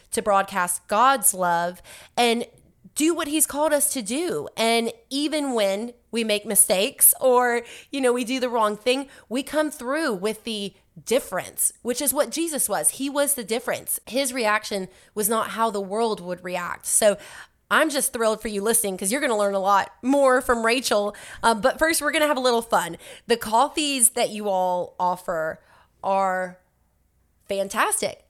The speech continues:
I mean, the names are <laughs> unreal. They are unique.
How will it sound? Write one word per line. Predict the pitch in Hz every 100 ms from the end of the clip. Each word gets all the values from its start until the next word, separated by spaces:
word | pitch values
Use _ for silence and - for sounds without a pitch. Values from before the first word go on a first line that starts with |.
| -
I | 220
mean, | 247
the | 233
names | 226 214 214 277 - -
are | 214 220 226 233 247 240 - -
<laughs> | _ _
unreal. | 240 294 302 466 202 151 -
They | 202 233
are | - 247 254 254
unique. | 214 254 277 359 202